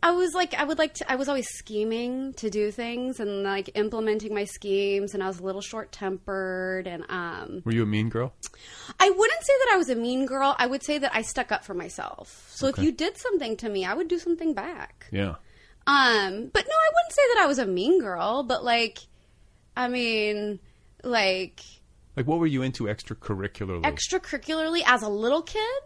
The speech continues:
Speaker 2: I don't know, yeah. Did you play in the band? Were you a homecoming queen?
Speaker 1: Oh, my God. Um, well, okay, so when I was a really little kid, I liked riding my bike and playing pretend games and digging in my backyard because I thought I was gonna be an archaeologist.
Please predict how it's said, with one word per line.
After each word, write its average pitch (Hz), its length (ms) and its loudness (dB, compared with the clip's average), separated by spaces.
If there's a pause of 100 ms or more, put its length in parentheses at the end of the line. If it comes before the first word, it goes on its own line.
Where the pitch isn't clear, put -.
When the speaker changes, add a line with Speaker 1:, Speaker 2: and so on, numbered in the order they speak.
(100)
Speaker 2:
I 147 120 -8
don't 147 100 -4
know, 92 160 -4
yeah. 117 220 -2
Did 95 120 -10
you 95 60 -8
play 110 160 -4
in 104 60 -2
the 95 80 -4
band? 95 480 -2
Were 90 80 -2
you 85 320 -2
a 76 100 -2
homecoming 92 420 -4
queen? 90 580 -4
Speaker 1:
Oh, 226 140 -2
my 175 140 -8 (100)
God. 170 360 -10 (280)
Um, 285 400 4
well, 311 600 4
okay, 262 240 2
so 311 200 -2
when 311 140 4
I 311 80 4
was 330 160 2
a 320 80 0
really 440 400 2
little 349 200 0
kid, 285 600 -2 (560)
I 247 120 6
liked 240 260 2
riding 220 280 0
my 247 140 -2
bike 190 680 0 (320)
and 208 160 -2
playing 202 280 -2
pretend 208 420 -4
games 190 360 0
and 190 220 -6
digging 196 340 0
in 208 120 2
my 190 80 0
backyard 180 540 -4
because 185 180 -10
I 180 60 -8
thought 175 140 -4
I 175 40 -4
was 180 80 -6
gonna 180 140 -2
be 165 60 -8
an 160 60 -10
archaeologist. 185 840 -10